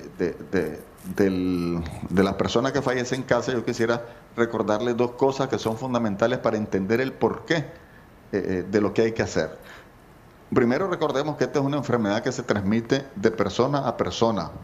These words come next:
O sea, el virus se mueve porque yo lo estoy moviendo donde yo vaya.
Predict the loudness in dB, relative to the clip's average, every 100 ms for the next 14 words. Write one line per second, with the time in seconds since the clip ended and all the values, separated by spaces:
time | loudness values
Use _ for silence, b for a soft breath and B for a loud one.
0 | -20 -20 -20 -2 0 2 2 0 -6 -16
1 | -20 -20 -20 -20 -20 -20 -20 -2 0 2
2 | 0 0 0 0 0 0 0 -2 -6 -14
3 | -20 -20 -20 -20 -20 -20 -4 0 0 2
4 | -2 -2 0 2 2 -2 -6 -4 -2 -2
5 | 0 0 0 -2 0 0 0 0 2 2
6 | 0 -2